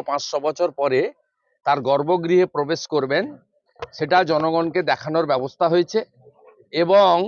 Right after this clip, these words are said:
উদ্বোধন অনুষ্ঠান শেষ হয়ে গেলে সব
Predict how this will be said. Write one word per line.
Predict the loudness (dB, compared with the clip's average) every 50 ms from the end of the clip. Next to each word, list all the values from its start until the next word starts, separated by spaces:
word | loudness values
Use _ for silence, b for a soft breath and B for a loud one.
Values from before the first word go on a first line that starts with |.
| -4 -8 -14 -18 _ _ _
উদ্বোধন | -10 -8 -6 -2 0 0 2 2 0 0
অনুষ্ঠান | 0 -2 -2 -4 -4 -2 0 0 0 -2 -2 -2
শেষ | 0 0 0 0 0
হয়ে | 2 2 2 2 2
গেলে | 2 2 2 2 0 -2 -2 -6 _ _ _ _ _ _ _ _ _ _ _ _ _ -18
সব | -8 -2 -2 -2